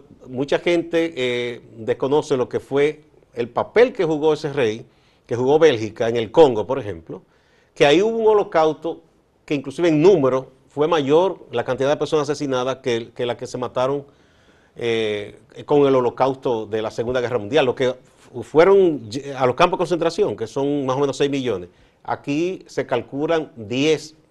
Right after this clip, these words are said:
eh, asesinatos, en Bélgica, y personas lesionadas porque le cortaban manos y pies a niños, mujeres y hombres,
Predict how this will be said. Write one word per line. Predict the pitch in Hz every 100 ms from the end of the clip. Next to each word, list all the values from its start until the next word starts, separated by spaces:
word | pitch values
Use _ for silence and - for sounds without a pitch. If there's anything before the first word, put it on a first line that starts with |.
| _ _ _ _ -
eh, | 107 104 104
asesinatos, | 104 127 156 123 95 - 127 _ _ _ _ _ -
en | 123
Bélgica, | 131 131 131 127 135 131
y | 156 190 185
personas | - 143 170 196
lesionadas | 190 165 160 156 151
porque | 123 113 123
le | 117
cortaban | 113 139 151 143
manos | 147 147
y | 139
pies | - 139 127
a | 117
niños, | 113 151 147 120 113
mujeres | 113 135 143
y | 143
hombres, | 123 101 107